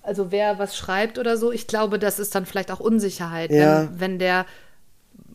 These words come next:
Speaker 1: manche sind ja auch so, "Ja, ich guck mal, wie sie reagiert oder wie er reagiert und so reagiere ich dann
Speaker 2: Ja.
Speaker 1: auch", weil irgendeiner muss ja immer
Speaker 2: Ja, ja.
Speaker 1: den Anfang machen.
Speaker 2: Also wenn's mir wirklich gut gefallen hat, wenn ich das Gefühl hatte, so, das hat irgendwie geweibt miteinander,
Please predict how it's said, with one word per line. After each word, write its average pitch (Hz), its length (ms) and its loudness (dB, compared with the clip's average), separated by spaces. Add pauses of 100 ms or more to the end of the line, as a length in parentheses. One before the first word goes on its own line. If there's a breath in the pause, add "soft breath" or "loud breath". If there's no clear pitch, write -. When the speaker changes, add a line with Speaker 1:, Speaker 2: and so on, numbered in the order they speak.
(680)
Speaker 1:
manche 247 360 0
sind 262 180 2
ja 214 140 2
auch 226 60 2
so, 233 260 4
"Ja, 202 280 4
ich 214 160 -4
guck 240 180 -4
mal, 214 220 -2
wie 208 100 -2
sie 214 260 0
reagiert 220 680 2
oder 196 220 -4
wie 180 100 -6
er 202 220 -2
reagiert 220 480 2
und 196 160 -2
so 214 120 0
reagiere 185 400 2
ich 190 80 -6
dann - 160 0
Speaker 2:
Ja. 151 80 -2
Speaker 1:
auch", 175 160 -2
weil 170 120 0 (180)
irgendeiner 240 500 4
muss 240 180 -2
ja 202 80 0
immer 202 380 0
Speaker 2:
Ja, 151 80 6
ja. 131 320 2 (300)
Speaker 1:
den 233 140 8
Anfang 220 420 4
machen. 160 140 2
Speaker 2:
Also 185 220 6
wenn's 233 240 6
mir 170 240 4
wirklich 247 320 2
gut 190 200 0
gefallen 139 400 0
hat, 117 160 0
wenn 143 180 2
ich 202 220 -2
das - 240 0
Gefühl 202 440 2
hatte, 175 400 4
so, 147 180 2
das 147 220 0
hat - 200 -6
irgendwie 139 360 0
geweibt 131 540 4
miteinander, 170 720 2